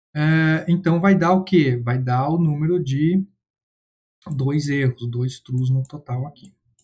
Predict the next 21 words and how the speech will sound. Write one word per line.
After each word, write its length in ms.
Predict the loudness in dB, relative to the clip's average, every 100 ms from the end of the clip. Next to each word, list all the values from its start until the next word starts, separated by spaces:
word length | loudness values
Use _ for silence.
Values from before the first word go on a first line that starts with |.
| _
ok? 380 | -6 0 0 -2 -14 -20 _ 0
E 80 | 2
esse 140 | 2
é 40 |
meu 140 | 0 2
loss, 560 | 4 2 0 -8 -14 _ _ _ _
né? 240 | -6 -4 -2
Esse 160 | 0
é 40 | 2
o 40 |
meu 140 | 2 2
loss, 280 | 0 -2
porque 280 | -4 -10 -6
é 40 | -4
a 80 |
quantidade 760 | -2 -4 -2 -2 0 -2 -2 -4
de 280 | -2 -2 0
erros 360 | -2 -2 -8
que 100 | -8
eu 60 | -8
tenho 360 | -4 -2 -2